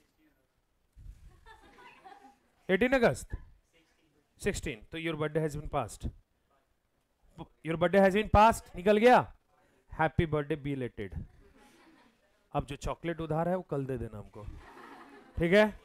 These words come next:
चलो, अब बनाओ। आ, सोलह अगस्त था जब मेरा जन्म हुआ। वाह, क्या sentence दिया है sir। इसी को बनाने दो ना, मौका देंगे सबको।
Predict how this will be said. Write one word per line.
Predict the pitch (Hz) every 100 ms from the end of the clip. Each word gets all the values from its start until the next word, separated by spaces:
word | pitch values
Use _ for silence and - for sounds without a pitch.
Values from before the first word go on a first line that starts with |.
| -
चलो, | - 151 107 - _ -
अब | 175 170
बनाओ। | 160 135 92 - _ _ -
आ, | 170 175 175 170 165 160 151 - - _ _ _ _ _
सोलह | - - 214 226 269
अगस्त | 262 262 -
था | 214 208 233
जब | 185 208
मेरा | 208 214
जन्म | 180 180
हुआ। | 151 117 87 - - - _ _ _ _ _ _ _ _ _ _
वाह, | 120 120
क्या | 98 - 139
sentence | - 127 160 165
दिया | 147 135
है | 120
sir। | 117 104 - - - - - - - _ - - - - - - - - _ _ - - - _ _ -
इसी | 208 226
को | 226 240
बनाने | 233 220 220
दो | 233
ना, | 240
मौका | 220 196 220
देंगे | 196 214 214
सबको। | 190 160 135